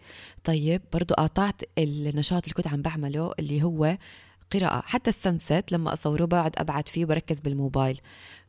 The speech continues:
فهاي الأشياء عم بفكر فيها، إنه ليه عم نعمل ريل تايم شيرينج؟ إيش أهمية إنه نشارك بالوقت الحالي؟ كتير من الإنفلونسرز لما يحضروا events بلاحظ أو سمعت إنهم بيصوروا، بيصوروا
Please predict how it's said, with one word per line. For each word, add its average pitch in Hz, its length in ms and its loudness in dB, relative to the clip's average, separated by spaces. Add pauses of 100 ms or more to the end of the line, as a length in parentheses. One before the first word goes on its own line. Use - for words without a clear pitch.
فهاي 180 320 0
الأشياء 214 340 -2
عم 165 60 -2
بفكر 170 280 -2
فيها، - 200 0
إنه 175 120 4
ليه 220 160 2
عم 359 140 -4
نعمل 190 360 2
ريل 175 140 2
تايم 165 240 2
شيرينج؟ 156 440 2
إيش - 160 2
أهمية 226 500 4
إنه 175 140 2
نشارك 185 400 2
بالوقت 160 320 0
الحالي؟ 147 400 -4 (300)
كتير 254 240 -2
من 233 60 4
الإنفلونسرز 160 840 0
لما 143 280 0 (340)
يحضروا 170 420 2
events 151 400 2
بلاحظ 180 420 0 (120)
أو 143 180 0
سمعت 170 420 -2
إنهم 196 200 -4
بيصوروا، 202 380 0
بيصوروا 175 440 0